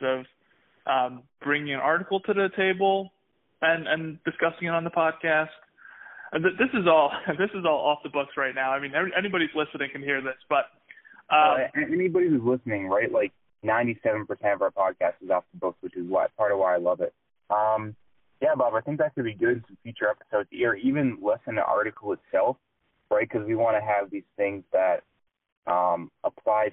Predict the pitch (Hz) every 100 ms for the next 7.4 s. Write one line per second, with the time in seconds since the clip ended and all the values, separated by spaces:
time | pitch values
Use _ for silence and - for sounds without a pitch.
0 | - 104 95 95 95 98 98 95 90 95
1 | 101 95 101 110 110 123 120 - 135 151
2 | _ _ _ - 190 185 - 127 127 _
3 | _ _ _ _ _ _ _ _ _ _
4 | _ _ _ 135 151 - - 107 101 90
5 | 92 107 - 107 107 104 104 98 107 104
6 | 87 98 - - _ - 98 - 98 95
7 | 95 - 98